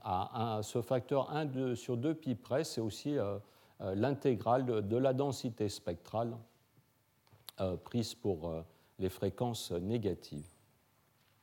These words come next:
C'est bien, c'est bien le, ici, euh, cette combinaison, c'est bien les photons, euh, disponibles pour l'excitation. Euh, voilà, le,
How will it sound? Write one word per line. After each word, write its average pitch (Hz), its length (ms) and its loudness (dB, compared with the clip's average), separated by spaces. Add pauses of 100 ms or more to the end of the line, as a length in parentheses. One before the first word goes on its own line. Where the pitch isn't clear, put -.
(1300)
C'est - 160 -4
bien, 104 400 -2
c'est 107 200 0
bien 127 200 2
le, 95 400 -2
ici, 117 480 -4
euh, 85 220 -6
cette 98 220 -4
combinaison, 104 580 0
c'est 104 220 -2
bien 117 200 -4 (320)
les 95 120 2
photons, 117 600 -2
euh, 92 100 0
disponibles 110 920 0
pour 110 260 -2
l'excitation. 92 800 -2 (4000)
Euh, 101 440 4 (1160)
voilà, 107 260 8
le, 95 340 4